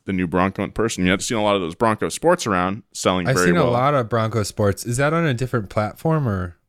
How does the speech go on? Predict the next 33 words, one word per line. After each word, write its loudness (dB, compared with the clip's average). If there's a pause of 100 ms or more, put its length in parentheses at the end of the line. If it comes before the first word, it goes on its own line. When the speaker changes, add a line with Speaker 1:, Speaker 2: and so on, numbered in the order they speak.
Speaker 1:
Yeah, 0
those -2
Bronco 0
Sports, 0
those 2
are 2
on 0
the 2
Ford 0
Escape -2
platform, 0
and 2
that's 0
gonna -4
be 0
the 2
same 4
Speaker 2:
Oh, 0
Speaker 1:
thing -2
that -8
the -4
Speaker 2:
okay. -2
Speaker 1:
Maverick, -2 (480)
uh, 2
uses -2
as -6
well. -2 (320)
The 0 (320)
Bronco 0
proper 0
platform 0
is -2
its -12